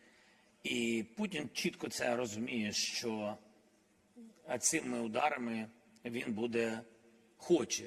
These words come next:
дестабілізувати наше населення. Перше, ми будемо йому відповідати.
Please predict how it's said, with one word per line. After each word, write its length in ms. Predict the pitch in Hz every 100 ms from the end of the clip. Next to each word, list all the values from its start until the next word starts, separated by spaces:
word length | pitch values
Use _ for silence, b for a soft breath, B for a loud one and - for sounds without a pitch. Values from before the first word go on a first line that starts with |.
| 107
дестабілізувати 1120 | 120 120 127 123 117 113 123 123 - 107 101 - - -
наше 300 | 117 104 110
населення. 400 | 101 - - - - - - - - B B
Перше, 340 | 160 180 - 165
ми 120 | 139
будемо 320 | - 143 131
йому 360 | 127 127 139 -
відповідати. 800 | 113 117 113 110 101 - 69